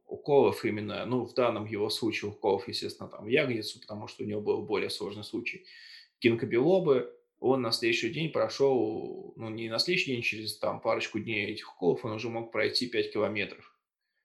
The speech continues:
Вот, э, что даже после операции он еще т-, к таким красотам не вернулся. Поэтому, а, а как натроп я использую в другой части.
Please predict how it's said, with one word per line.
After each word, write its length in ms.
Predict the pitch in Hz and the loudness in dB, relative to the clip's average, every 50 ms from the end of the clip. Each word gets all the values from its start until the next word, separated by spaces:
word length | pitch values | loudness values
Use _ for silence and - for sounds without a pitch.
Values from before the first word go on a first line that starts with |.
| _ _ _ - | _ _ _ -4
Вот, 560 | - 104 101 117 117 110 104 95 - - - | -2 2 4 6 6 6 6 2 0 -4 -8
э, 440 | - - 98 95 92 87 82 87 90 | -8 -6 -4 -4 -4 -4 -4 -6 -6
что 180 | - - - 175 | -4 -2 -2 0
даже 220 | 113 113 - - | 0 0 -2 -2
после 280 | 104 110 110 - 117 104 | -6 -6 -4 0 0 0
операции 420 | 101 - 123 127 139 139 - 117 | 0 0 0 0 0 0 0 -2
он 120 | 101 104 107 | -2 -2 -4
еще 240 | 107 - - 110 104 107 - 123 - | -4 -2 0 -2 -2 -2 -4 -10 -8
т-, 100 | - 107 | -8 -8
к 160 | 101 - - - | -8 -8 -6 -4
таким 360 | 117 104 - - 127 117 117 | -4 -2 -2 -2 -2 -2 -2
красотам 460 | - 98 107 - - 117 - 117 107 | -2 -2 0 0 0 -2 -2 -4 -4
не 80 | 107 107 | -4 -2
вернулся. 680 | 104 104 104 104 107 92 87 - - - - - - - | -2 -2 -2 -4 -4 -6 -8 -8 -8 -8 -8 -8 -10 -4
Поэтому, 600 | - 92 107 123 120 117 117 110 113 110 110 107 - - - - _ _ _ _ _ _ _ _ _ _ _ - | 2 2 2 4 2 0 -6 -6 -6 -6 -6 -8 -12 -20 -20 -20 _ _ _ _ _ _ _ _ _ _ _ 4
а, 1500 | - 113 110 110 117 117 113 113 110 107 104 104 101 98 98 - - - - - - - - - - - - - - - _ _ _ _ 85 _ _ _ - - - - _ - 87 - - - _ _ - | 4 6 6 6 6 4 4 2 0 0 0 0 0 0 0 -2 -4 -4 -6 -8 -8 -10 -14 -16 -16 -18 -20 -20 -20 -20 _ _ _ _ _ _ _ _ -20 -20 -20 -20 _ -16 -16 -16 -16 -16 _ _ 4
а 140 | 123 123 123 | 6 6 6
как 240 | 123 139 139 - | 6 2 -2 -2
натроп 460 | 147 135 135 135 165 190 214 214 214 165 | 0 -2 0 2 2 2 2 2 0 0
я 240 | 156 123 135 139 | 2 4 4 4
использую 540 | 143 139 - - 156 156 151 147 147 139 131 127 | 2 2 0 -2 -2 -2 -2 0 0 0 2 2
в 40 | |
другой 300 | 123 135 139 - 156 143 | 0 -2 -4 -4 -2 0
части. 560 | 135 - 123 104 104 104 - - - - - | 2 2 2 2 2 0 -2 -6 -8 -10 -10